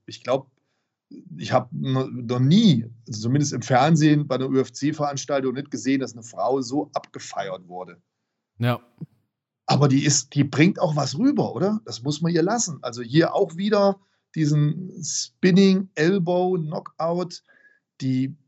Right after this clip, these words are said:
Speaker 1: ich meine, sie ist ein bisschen freaky, ein bisschen abgefahren, wie Paddy auch, aber wahrscheinlich muss man auch so sein,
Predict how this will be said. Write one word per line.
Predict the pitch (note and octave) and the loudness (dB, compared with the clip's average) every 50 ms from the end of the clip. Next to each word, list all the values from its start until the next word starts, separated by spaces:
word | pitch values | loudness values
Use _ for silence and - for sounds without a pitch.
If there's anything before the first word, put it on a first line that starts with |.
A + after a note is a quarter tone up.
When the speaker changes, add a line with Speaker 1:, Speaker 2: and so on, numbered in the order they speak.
| _ _ _ _ _ _ _ _ _ _ _ _ _ _ _ _ _ _ _ _ | _ _ _ _ _ _ _ _ _ _ _ _ _ _ _ _ _ _ _ _
Speaker 1:
ich | - - E3 | -14 -8 -2
meine, | C3 D3 E3+ F3+ E3+ | 2 4 6 6 6
sie | E3 F#3+ | 4 4
ist | - G3 G3 | 4 4 4
ein | G3 F3+ | 4 4
bisschen | G3+ F#3 - - E3+ C3+ | 4 2 2 2 0 0
freaky, | - - E3+ G3+ A#3 A3+ - A#3 A3+ A3 | 0 0 0 0 0 -2 -2 0 0 2
ein | F#3 | 2
bisschen | E3 F3+ - - F3 | 2 0 0 -2 -2
abgefahren, | - F#3+ F#3+ - - F#3+ E3+ - F#3+ F#3+ G3 G3 G3 F3+ | -2 -4 -4 -4 -4 -4 0 2 4 4 4 4 2 2
wie | D3+ D3 | 0 -4
Paddy | C#3+ - - E3 F3+ E3+ F3 D3+ C3+ | -4 -2 -2 -2 0 -2 -4 -6 -4
auch, | C#3+ D#3 G3 G#3 F#3+ | -4 -4 -4 -6 -8
aber | - D#3+ D#3 D#3 | -8 -8 -8 -8
wahrscheinlich | D3+ D3+ D#3+ E3 F3+ F#3 D#3+ D#3 | -8 -6 -6 -4 -4 -6 -4 -4
muss | E3 G3+ A3 - - | -2 -2 -2 -4 -6
man | G3+ - - | -6 -6 -4
auch | - - F3 D3 | -4 -6 -6 -6
so | - - E3+ D3+ C#3 | -6 -6 -4 -4 -4
sein, | A#2 A2 C3 A#2+ B2 D3+ G3 A3 A3+ A#3 A3 | -4 -2 -4 -2 -2 -2 0 0 0 0 -2